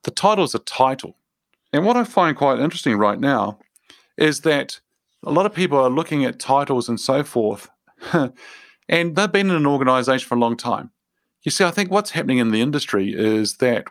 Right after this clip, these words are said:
with covid, as the pandemic as an example,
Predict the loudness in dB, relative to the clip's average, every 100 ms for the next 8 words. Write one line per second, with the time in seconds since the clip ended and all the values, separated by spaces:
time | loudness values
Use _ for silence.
0 | -2 -2 -4 -6 0 2 2 0 -2 -12
1 | _ _ 0 0 -2 -6 -2 0 2 2
2 | 0 0 0 0 0 0 0 -2